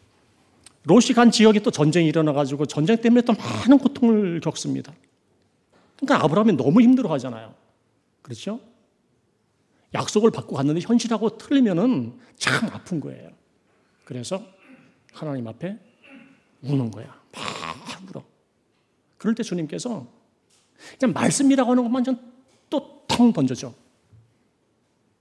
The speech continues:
"내가, 내가 너로 하여금 큰 민족이 되게 해줄게. 네 이름 창대케 해줄게. 너를 통해서 많은 사람이 복을 누릴 수 있도록 해줄게.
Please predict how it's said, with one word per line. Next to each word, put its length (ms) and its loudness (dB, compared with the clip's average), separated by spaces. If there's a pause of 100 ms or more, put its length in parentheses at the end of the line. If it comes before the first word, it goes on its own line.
(640)
"내가, 280 -10
내가 320 -8
너로 200 -10
하여금 320 -10
큰 340 -10
민족이 260 -10
되게 160 -20
해줄게. 320 -20 (1300)
네 180 -4
이름 200 -2
창대케 400 -6
해줄게. 320 -18 (1200)
너를 240 0
통해서 560 -6 (520)
많은 340 -2
사람이 220 -6
복을 260 -8
누릴 180 -8
수 120 -12
있도록 200 -10
해줄게. 280 -16